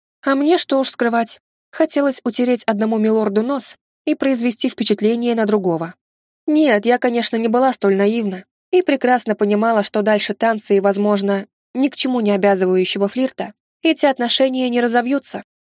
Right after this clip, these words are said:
но от чего-то снова захотелось ощутить себя желанной. Захотелось этого лёгкого ощущения, что нравишься кому-то. Возможно, гувернантка позволит себе забыть о том, кто она теперь, и вспомнит то, кем была прежде.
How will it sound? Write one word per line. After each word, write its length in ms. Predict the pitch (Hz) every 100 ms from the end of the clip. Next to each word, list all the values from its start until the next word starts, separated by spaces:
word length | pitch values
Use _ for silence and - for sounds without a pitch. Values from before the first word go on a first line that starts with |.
| _
но 180 | 277 277
от 100 | 269
чего-то 380 | - 254 254 254
снова 360 | - 269 233
захотелось 560 | 196 196 208 214 208 202
ощутить 400 | 214 214 208 226
себя 240 | - 202 202
желанной. 640 | 196 190 175 180 - - _ _ _ -
Захотелось 640 | 262 285 330 - 339 311
этого 260 | 262 262 254
лёгкого 440 | 262 285 - 233
ощущения, 600 | 226 220 208 269 247 208
что 180 | 208 233
нравишься 460 | 233 269 233 - 208
кому-то. 440 | 180 175 - 190 _ _ _ _
Возможно, 560 | 254 262 240 233 226 220
гувернантка 640 | 214 220 220 233 233 233
позволит 460 | 226 233 220 262 240
себе 240 | - 202
забыть 300 | 202 190 196
о 60 | 190
том, 280 | - 233 220 _ _
кто 240 | - 285 277
она 180 | 269
теперь, 460 | 262 208 - 185 - _ _ -
и 100 | 233
вспомнит 480 | - 240 220 220
то, 160 | - 269
кем 240 | - 233
была 200 | 220 233 226
прежде. 520 | 247 247 190 185